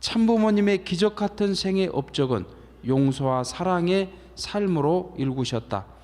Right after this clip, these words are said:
용서하고 사랑하게 되면 싸움이 있는 곳에 화해가 있고 분쟁이 있는 곳에 화합이 벌어지고 전쟁이 있는 곳에 평화가 오게 될 것이라고 말씀하셨다.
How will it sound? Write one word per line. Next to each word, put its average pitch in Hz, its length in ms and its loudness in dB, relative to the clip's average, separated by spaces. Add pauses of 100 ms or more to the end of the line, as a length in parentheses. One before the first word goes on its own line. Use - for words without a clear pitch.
(340)
용서하고 208 600 2
사랑하게 208 540 0
되면 131 380 0 (340)
싸움이 143 640 -2
있는 185 340 2
곳에 185 560 -2 (220)
화해가 208 460 0
있고 120 380 -2 (360)
분쟁이 131 560 2
있는 170 460 0
곳에 170 460 0 (380)
화합이 202 640 0
벌어지고 123 560 -2 (360)
전쟁이 131 600 2
있는 170 420 0
곳에 170 400 0 (340)
평화가 196 960 -2
오게 147 260 0
될 214 420 0 (200)
것이라고 135 920 -2
말씀하셨다. 113 880 -4